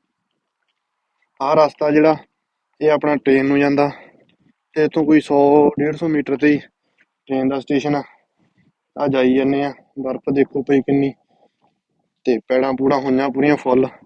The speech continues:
ਆਹ ਬੱਸਾਂ ਦੇ ਸਟੇਸ਼ਨਾਂ ਦੇ ਨਾਲ ਨਾਲ ਪਾਰਕਿੰਗਾਂ ਹੁੰਦੀਆਂ,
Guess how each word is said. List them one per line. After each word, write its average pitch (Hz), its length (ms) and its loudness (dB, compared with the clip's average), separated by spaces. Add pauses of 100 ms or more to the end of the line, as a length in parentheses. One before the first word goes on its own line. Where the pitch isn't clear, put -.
(580)
ਆਹ 147 60 0
ਬੱਸਾਂ 143 400 -2
ਦੇ 143 280 6
ਸਟੇਸ਼ਨਾਂ 147 460 0
ਦੇ 151 80 2
ਨਾਲ 139 220 6
ਨਾਲ 139 140 0
ਪਾਰਕਿੰਗਾਂ 135 520 2
ਹੁੰਦੀਆਂ, 139 320 -2